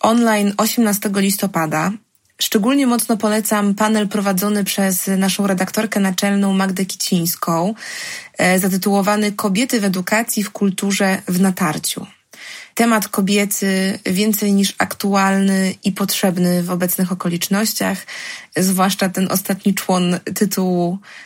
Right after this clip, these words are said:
czyli Kobiety w natarciu. Sprawdźcie bilety i bierzcie udział w kongresie.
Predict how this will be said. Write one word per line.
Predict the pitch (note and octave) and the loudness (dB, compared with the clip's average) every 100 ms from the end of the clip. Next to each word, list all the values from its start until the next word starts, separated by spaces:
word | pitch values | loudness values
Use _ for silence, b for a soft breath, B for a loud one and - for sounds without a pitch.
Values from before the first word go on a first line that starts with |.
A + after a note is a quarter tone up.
| - | -4
czyli | F#3+ F#3 | 0 0
Kobiety | F#3 G3+ G3+ G3+ | 0 0 0 0
w | F#3 | 0
natarciu. | F#3 F3+ F3 E3+ - G3+ B3+ - B B B | 0 2 0 0 -2 -2 -2 -4 B B B
Sprawdźcie | F3+ - A3 A#3 - | -8 2 2 2 -2
bilety | G3 G3+ G3+ A3+ A3 G#3 G3+ - | 0 2 2 2 0 2 0 0
i | G3 | 0
bierzcie | F#3+ F3+ - F#3+ | 2 0 -2 -2
udział | F3+ F3 F3+ F3+ E3+ | -2 0 0 0 -2
w | E3+ F3+ F3 F3 F3 F3 | -4 -2 0 0 0 -2
kongresie. | - F#3 F3 D#3+ - F3+ G3+ | 0 0 2 0 0 0 2